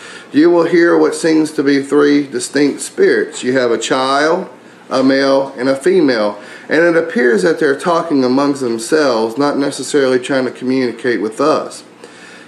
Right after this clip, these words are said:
Second of all, through Sam, our medium, we also gathered that the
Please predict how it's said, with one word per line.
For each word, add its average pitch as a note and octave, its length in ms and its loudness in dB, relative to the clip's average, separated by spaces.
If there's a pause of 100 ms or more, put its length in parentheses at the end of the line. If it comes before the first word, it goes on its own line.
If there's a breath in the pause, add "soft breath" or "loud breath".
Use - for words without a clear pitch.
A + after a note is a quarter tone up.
Second G#3 440 2
of C#3 120 4
all, C3+ 560 0 (220 loud breath)
through D3 560 4
Sam, E3 720 0
our C3+ 200 0
medium, D#3+ 600 2 (380 loud breath)
we D#3 160 2
also F#3 540 0
gathered D3 540 0
that C3+ 460 0
the C3 440 0